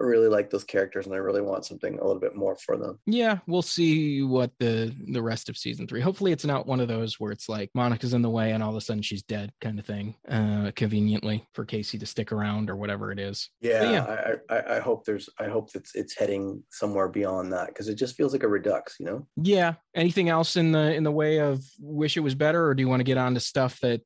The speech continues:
Speaker 2: uh, you liked about the episode, or is that empty for you?
Speaker 1: Um, I don't know. I mean, I, I,
Speaker 2: <laughs>
Speaker 1: it feels like the writing sometimes does this thing where it digs up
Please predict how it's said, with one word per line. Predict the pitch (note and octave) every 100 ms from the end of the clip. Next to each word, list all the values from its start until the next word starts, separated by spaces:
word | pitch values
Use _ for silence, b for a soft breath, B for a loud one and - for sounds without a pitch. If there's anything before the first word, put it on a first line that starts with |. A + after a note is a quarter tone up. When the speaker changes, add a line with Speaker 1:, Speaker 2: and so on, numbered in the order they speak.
| -
Speaker 2:
uh, | B2+ A#2
you | A#2 A#2
liked | A#2+ B2+
about | B2+ A2+
the | A#2
episode, | A2 G#2 A2+
or | A2+ A#2
is | B2 C3+ A#2+
that | B2 -
empty | C3 C3+ B2+ G#2+
for | A2+
you? | G#2+ G2+ G#2 _ _
Speaker 1:
Um, | C#3 C#3+ C#3 C#3 C#3 C3 B B B B B -
I | - B2
don't | B2+ B2+ B2+
know. | A#2 A2+ A2+ A2 G#2+ G2+
I |
mean, | A2+ A#2+
I, | A#2+ G#3 - G#3 G3+ - -
I, | E3 _
Speaker 2:
<laughs> |
Speaker 1:
it | - D4+ D#3
feels | A#3+ B3
like | C4+
the | D3+
writing | C3 C3
sometimes | C3+ B2 A2+ A#2 G#2+ - _
does | B2+ B2
this | A#2
thing | C#3+
where | A#2
it | F#2+
digs | - G#2+ G#2
up | G#2+